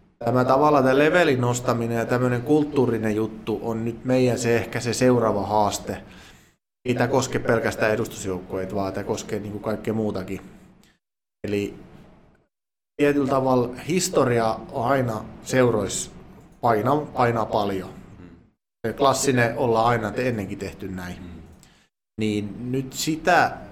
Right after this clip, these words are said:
Speaker 1: siellä on hyviä asioita ja niistä täytyy pitää kiinni, mut täytyy tehdä myös, jos haluaa sinne pärjätä siellä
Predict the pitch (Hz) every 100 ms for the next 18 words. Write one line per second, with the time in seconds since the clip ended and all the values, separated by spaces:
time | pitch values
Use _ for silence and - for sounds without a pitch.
0 | - - - - - - 160 160 135 180
1 | 123 151 147 139 120 113 123 113 104 110
2 | 123 127 123 107 98 107 110 - - 117
3 | 98 98 110 - 170 123 147 143 127 127
4 | 151 139 - 110 127 131 127 107 101 117
5 | 117 107 98 - - 135 123 104 101 -
6 | 113 107